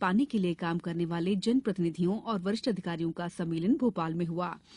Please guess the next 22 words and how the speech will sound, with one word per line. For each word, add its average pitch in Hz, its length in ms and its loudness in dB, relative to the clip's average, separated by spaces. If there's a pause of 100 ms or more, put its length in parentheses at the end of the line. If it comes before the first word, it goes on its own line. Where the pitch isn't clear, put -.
(280)
सम्मेलन 247 360 6
में 285 140 4
आए 214 260 2
प्रतिनिधि 185 520 0
आज 180 380 -2
मुख्यमंत्री 254 560 6
शिवराज 185 380 0
सिंह 185 160 0
चौहान 180 400 0
की 262 180 0
प्रतिदिन 185 400 -2
पौध 165 280 -4
लगाने 170 340 0
की 208 100 -2
अनूठी 190 320 2
पहल 170 240 -4
से 170 140 -4
जुड़कर 170 400 -4 (300)
पौधा 220 360 0
लगा 160 240 0
रहे 160 220 0
हैं। 165 440 -6